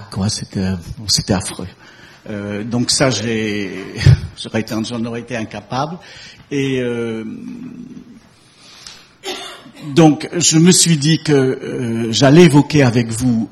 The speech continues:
le rapport que le temps et la mode ont, et puis vous me poserez des questions, et c'est dans les questions que, euh, peut-être je serai le plus pertinent, plus qu'un discours de, comme ça, là, derrière un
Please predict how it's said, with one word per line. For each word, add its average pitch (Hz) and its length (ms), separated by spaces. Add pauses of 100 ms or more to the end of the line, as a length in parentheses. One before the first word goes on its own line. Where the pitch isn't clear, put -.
(100)
le 117 160
rapport 120 760 (260)
que 117 100
le 113 160
temps 127 260
et 107 80
la 107 140
mode 113 420
ont, 127 340 (1160)
et 131 80
puis 147 280
vous 135 140
me 135 80
poserez 135 320
des 131 140
questions, 147 500
et 131 80
c'est - 180
dans 143 200
les 151 120
questions 135 640 (460)
que, 127 440
euh, 110 400 (240)
peut-être 117 300
je 117 100
serai 120 240
le 101 80
plus 107 240
pertinent, 113 720 (280)
plus 113 300
qu'un 101 600
discours 98 500
de, 92 340 (580)
comme - 80
ça, - 320
là, 92 140
derrière 95 320
un 98 80